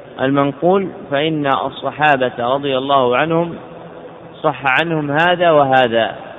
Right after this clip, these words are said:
فصح عنهم من رخص في نقض الوتر، وصح عنهم أيضا من كره ذلك وعابه،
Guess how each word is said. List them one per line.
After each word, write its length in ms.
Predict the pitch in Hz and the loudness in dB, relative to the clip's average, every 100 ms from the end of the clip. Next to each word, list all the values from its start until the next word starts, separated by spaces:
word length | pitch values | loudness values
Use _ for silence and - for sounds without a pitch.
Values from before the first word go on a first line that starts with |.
| - - - - - - | -18 -20 -20 -20 -20 -10
فصح 360 | 131 123 156 127 | -8 -2 -4 0
عنهم 540 | 123 127 143 127 120 117 - - | 0 0 0 -2 -4 -8 -16 -10
من 380 | 123 127 127 117 80 - - - - - - - - - - - - - - - - - - - - - - | -2 -2 -2 -6 -10 -18 -20 -20 -20 -20 -20 -20 -20 -20 -20 -20 -20 -20 -20 -20 -20 -20 -20 -20 -20 -20 -2
رخص 400 | 151 151 147 135 | 0 0 -2 -2
في 380 | 127 120 123 120 | -2 -4 -4 -2
نقض 300 | 131 139 131 | -2 -4 -2
الوتر، 760 | 127 120 120 135 160 196 196 175 - - - - - - - - - - - - | -2 -2 -2 -2 0 2 0 -2 -12 -18 -18 -18 -18 -20 -20 -20 -20 -20 -20 -8
وصح 760 | 123 127 123 120 117 170 151 131 | 0 4 4 2 -2 -6 -4 -2
عنهم 600 | 127 151 160 170 151 120 - - - - - - - - 139 | 0 0 -2 -4 -6 -12 -16 -20 -20 -20 -20 -20 -14 0 2
أيضا 360 | 135 139 165 156 - - - - - - - - 131 | 4 2 0 -10 -16 -20 -20 -20 -20 -20 -20 -14 -4
من 420 | 139 143 135 131 - - - - | 0 0 0 -4 -12 -18 -20 -2
كره 560 | 165 160 139 135 131 - 131 143 | 0 2 2 2 2 -2 -2 2
ذلك 220 | 160 170 156 | 2 0 2
وعابه، 520 | 143 120 135 117 | 4 4 4 2